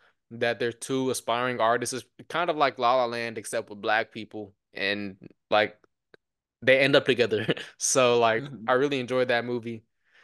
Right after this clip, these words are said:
Speaker 1: So everything I loved about La La Land, they did it intergalactic with black people, and they ended up together. So it had, I had to put it over Intergal-, um, La La Land.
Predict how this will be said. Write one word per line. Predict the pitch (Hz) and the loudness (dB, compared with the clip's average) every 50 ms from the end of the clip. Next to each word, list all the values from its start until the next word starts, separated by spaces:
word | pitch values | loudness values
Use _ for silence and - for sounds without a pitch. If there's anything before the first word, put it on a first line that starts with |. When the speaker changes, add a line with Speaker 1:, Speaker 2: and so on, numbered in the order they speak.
| _ _ | _ _
Speaker 1:
So | - - 135 131 | -6 -2 0 0
everything | 143 143 135 147 127 | 0 0 -2 -4 -4
I | 120 | -2
loved | 127 127 131 131 | -2 -2 -2 -2
about | 123 123 120 120 | 0 0 0 0
La | 117 117 113 117 | 0 -2 -2 -2
La | 117 113 | -2 -4
Land, | 117 117 117 117 117 113 113 | -6 -8 -10 -10 -8 -8 -8
they | 113 | -8
did | 113 120 117 | -6 -6 -6
it | 120 110 | -6 -6
intergalactic | 117 117 117 107 120 113 113 113 110 113 113 - - 117 113 110 - - _ _ _ _ _ _ _ - | -6 -8 -8 -6 -4 0 2 2 2 0 0 -4 -6 -6 -6 -6 -8 -18 _ _ _ _ _ _ _ -8
with | 123 123 113 107 104 | -6 -6 -6 -4 -2
black | 120 117 113 110 107 - | 0 2 2 0 0 -4
people, | 123 113 107 - 113 110 110 107 - _ - | -8 -10 -8 -8 -10 -10 -10 -12 -14 _ -6
and | 117 113 113 110 107 107 107 101 _ _ _ | -2 -2 -2 -2 -2 -6 -10 -12 _ _ _
they | - 120 120 120 | 2 2 4 2
ended | 120 113 113 117 | 2 -2 0 -2
up | 113 - | -2 -2
together. | 117 110 107 98 107 107 | -2 -2 -4 -2 -4 -4
So | 101 - 107 107 104 113 110 110 113 131 - - | -4 -4 -2 -4 -4 -6 -8 -8 -6 -6 -4 -2
it | |
had, | 139 156 143 139 131 - | -2 0 0 0 -2 -2
I | 143 | -2
had | 147 208 202 | 2 2 4
to | 190 - | 4 4
put | - 135 | 2 0
it | 117 117 | 0 2
over | 123 131 131 120 107 104 | 2 2 2 0 -2 -6
Intergal-, | 104 104 104 98 - 107 107 - - | -8 -8 -10 -10 -8 -10 -8 -6 -4
um, | 120 110 110 107 110 | -4 -4 -4 -2 -2
La | 110 107 | -2 -2
La | 107 110 | -2 -2
Land. | 104 107 107 107 107 101 | -4 -6 -6 -8 -10 -12